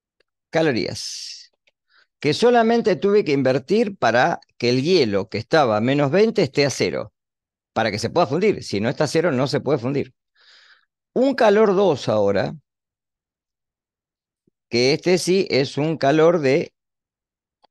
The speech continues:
Al ser un calor de fusión, es un calor de tipo latente, que son los quinientos gramos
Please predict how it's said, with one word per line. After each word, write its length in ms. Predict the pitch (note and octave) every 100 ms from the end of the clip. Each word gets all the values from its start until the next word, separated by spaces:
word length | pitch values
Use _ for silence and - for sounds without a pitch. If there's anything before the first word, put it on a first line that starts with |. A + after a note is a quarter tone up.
| _ _ _ _ _ _ _ _ _ _ _
Al 80 | G2+
ser 160 | C3
un 80 | D3
calor 200 | C#3+ D3
de 100 | E3
fusión, 280 | D3+ E3 A3
es 80 | F3+
un 140 | D3
calor 340 | A#2+ D3+ - -
de 140 | - G#2
tipo 420 | - D3 G3 F#3 G2+
latente, 1300 | B2 C#3+ D#3+ - _ - D3+ C#2+ A#1+ - - - _ _ _ _ -
que 160 | G#2+
son 340 | - C3 F2 F#2
los 160 | G2+
quinientos 560 | - G2+ C3 D#3+ D#3 F3+
gramos 580 | G#3 F#3+ F3+ F#3 -